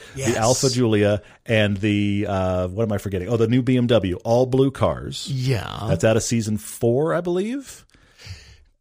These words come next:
Speaker 1: Didn't
Speaker 2: I
Speaker 1: you, um,
Speaker 2: Yeah.
Speaker 1: also get the shot?
Speaker 2: I did get the shot.
Speaker 1: And, and that was the election to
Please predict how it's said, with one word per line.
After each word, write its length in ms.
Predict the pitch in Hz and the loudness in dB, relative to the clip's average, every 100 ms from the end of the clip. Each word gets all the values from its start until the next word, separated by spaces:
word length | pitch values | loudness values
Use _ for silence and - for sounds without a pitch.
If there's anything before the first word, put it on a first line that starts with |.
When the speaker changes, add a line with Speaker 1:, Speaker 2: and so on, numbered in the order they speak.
| _ _ _ _ _ - | _ _ _ _ _ -4
Speaker 1:
Didn't 140 | 240 | 2
Speaker 2:
I 60 | 277 | 4
Speaker 1:
you, 320 | - 294 269 - _ _ - | 4 2 -2 -6 _ _ -6
um, 260 | 190 185 170 | -2 0 2
Speaker 2:
Yeah. 340 | 117 98 76 - _ - | 2 2 -2 -10 _ -6
Speaker 1:
also 380 | 160 175 - 180 | -4 -2 -2 -2
get 300 | 156 175 - | -2 -4 -4
the 60 | |
shot? 680 | 156 - 156 160 180 - - | -6 -4 -4 -2 -4 -8 -4
Speaker 2:
I 80 | 123 | 0
did 140 | 120 160 | 2 2
get 120 | 143 | 0
the 60 | 104 | 0
shot. 180 | - | 2
Speaker 1:
And, 220 | 160 151 135 | 2 2 0
and 180 | 151 147 | 0 2
that 160 | 151 160 | 2 2
was 180 | 151 139 | 2 0
the 140 | 147 | -2
election 560 | 139 135 143 147 147 139 | 0 0 -2 -2 -2 -2
to 240 | - 135 | 0 -2